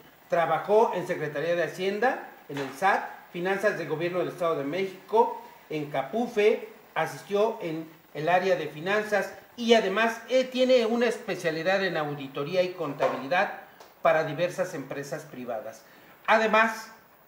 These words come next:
se encuentra con nosotros el contador Sergio García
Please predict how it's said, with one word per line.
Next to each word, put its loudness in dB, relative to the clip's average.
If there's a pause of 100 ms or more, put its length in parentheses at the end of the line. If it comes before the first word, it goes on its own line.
(240)
se 0
encuentra 2
con -2
nosotros -4
el -6
contador 4 (240)
Sergio 6
García 2